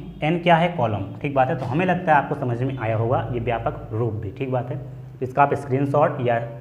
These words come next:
आप note कर सकते हैं तो note कर लें। फिर हम बात करते हैं इसके प्रकार, अवयव के प्रकार के बारे में, ठीक बात है, तो note कर लें इसे। आइए दोस्तों, अवयव के प्रकार के बारे में समझते हैं।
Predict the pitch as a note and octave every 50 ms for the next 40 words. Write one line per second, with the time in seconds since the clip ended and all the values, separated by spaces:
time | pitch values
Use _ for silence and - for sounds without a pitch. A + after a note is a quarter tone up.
0 | - - A2+ G#2+ A2 A2 G#2+ A2 B2 B2+ - D3+ B2 B2 C3 C3 C#3+ B2 - G#2+
1 | A2 B2+ A#2+ - C#3+ D3 E3+ F#3+ C#3+ - - - - - - - - - - D3
2 | C3+ D3 E3 D#3 D3 C3 B2+ - - A#2 A2 - C3 B2 A#2 A2 - - D#3 E3+
3 | E3 - - - - - A#2+ A2+ G#2+ G#2 - - A2+ A2+ A2+ A2+ B2 C3+ B2+ -
4 | F3 - - A#2 A#2 G#2+ - A2+ A2 A2 G#2+ - G#2 F2 F2 F2 E2+ - - -
5 | - - C3+ B2 A#2+ A#2 B2 D3+ - G#2+ G#2 G2+ - - - G2 F#2+ F#2+ G2 F#2+
6 | - G#2+ G#2+ - - - - - - - - - - - - - - - - -
7 | - - - - - - - - - - - - - - - - - - - -
8 | - - - - - - - - _ _ _ _ - - - _ _ _ _ _
9 | _ - - - - - E3+ D#3 F3 F#3+ F#3+ - - - G3+ G#3+ - - - -
10 | D3 C#3+ C#3+ D3 E3+ F3 F3 F#3+ F3+ E3+ D#3+ C#3 - C#3+ D3 C#3+ C#3+ E3 D3+ D3
11 | C#3+ D3 D3+ D3+ C#3+ C3+ B2+ B2 - B2+ B2 B2 C3+ B2+ B2 - -